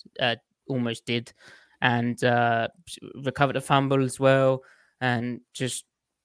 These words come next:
had a great game. Again, if we'll talk about the officiating, but ticky-tacky, uh, holding call on him, it looked like good press to me. I think he had another excellent game, so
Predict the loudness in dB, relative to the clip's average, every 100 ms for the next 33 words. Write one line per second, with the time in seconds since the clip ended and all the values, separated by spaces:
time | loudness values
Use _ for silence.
0 | -6 -4 0 2 2 0 -2 -2 -4 -6
1 | -8 -4 -2 -4 -10 _ _ _ _ -14
2 | -10 -14 -2 2 6 6 6 2 0 0
3 | -2 -4 -8 -8 -6 -6 -6 0 2 2
4 | -4 -8 -8 -6 -6 -2 0 0 -2 -10
5 | -8 -8 -8 -8 -6 -6 -6 -8 -10 -4
6 | -4 -4 -12 -10 -10 -10 _ -20 _ -6
7 | -2 2 2 2 -2 -2 -4 -6 -6 -8
8 | 4 6 6 2 -2 -4